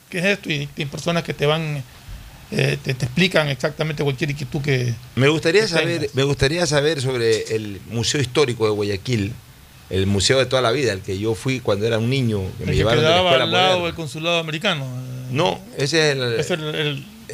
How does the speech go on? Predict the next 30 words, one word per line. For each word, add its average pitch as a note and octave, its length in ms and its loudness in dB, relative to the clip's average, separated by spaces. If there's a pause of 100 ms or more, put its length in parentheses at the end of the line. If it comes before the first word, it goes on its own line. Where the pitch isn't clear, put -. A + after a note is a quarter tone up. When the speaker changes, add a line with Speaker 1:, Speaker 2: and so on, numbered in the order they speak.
(140)
Speaker 2:
ese C3 180 2
museo C#3 480 2
es C3 300 0
museo G#2+ 240 -2
antropológico, A#2 680 -2
si E2 120 -8
no E2+ 100 -6
me F2 80 -4
equivoco, F2 480 -8
el C2+ 120 -4
que - 120 -8
está - 180 -2
al G2+ 60 2
lado F2+ 320 0
de, B1+ 140 -8 (460)
del, F#2 340 2
Speaker 1:
Sí. C#3+ 340 4
Speaker 2:
del G2+ 160 2
ex A#2+ 180 0 (120)
consulado G2+ 380 0
Speaker 1:
Sí, F3 120 6
Speaker 2:
americano. B2 360 0
Speaker 1:
exacto. C#3+ 140 -2 (480)
Speaker 2:
No, B2+ 60 -2
había D#3 200 6
un G3+ 140 -2
museo F3 360 0
hace C3+ 180 0
muchos C#3 360 -4
años. B2+ 400 -4